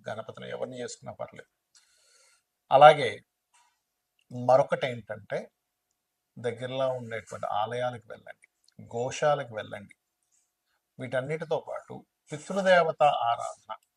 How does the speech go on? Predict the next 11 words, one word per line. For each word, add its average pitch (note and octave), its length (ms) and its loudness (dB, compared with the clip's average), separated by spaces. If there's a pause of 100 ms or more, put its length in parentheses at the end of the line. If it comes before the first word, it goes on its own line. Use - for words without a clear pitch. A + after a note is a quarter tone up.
(360)
పితృదేవతలకు B2 680 -4
అమావాస్య A2 580 -8
నాడే G#2 140 -10 (760)
స్వయం G#2+ 320 -10
పాకం G#2 340 -8
ఇవ్వడం, - 260 -14 (840)
లేనట్లయితే B2 500 -4
చలివేంద్రాలు, C3+ 960 -4 (880)
ఆ, G2+ 360 -10 (920)
మీరు A2+ 240 -14
స్థాపించడం, A2 760 -4